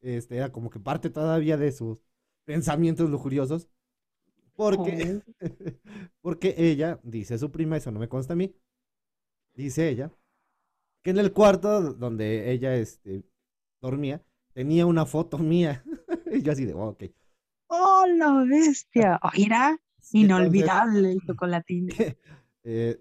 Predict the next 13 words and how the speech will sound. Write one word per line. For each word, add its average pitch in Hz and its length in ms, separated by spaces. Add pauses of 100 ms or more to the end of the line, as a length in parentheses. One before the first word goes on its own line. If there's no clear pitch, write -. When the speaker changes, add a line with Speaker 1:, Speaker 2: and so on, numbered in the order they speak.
(160)
Speaker 1:
citándonos 175 720
después 170 500
con 110 200
la 113 120
prima, 143 460
que 98 100
nos 90 180
ayudó, 113 340 (760)
<clears throat> - 840
ya 180 160
ella 202 160
me 190 160
contó 175 440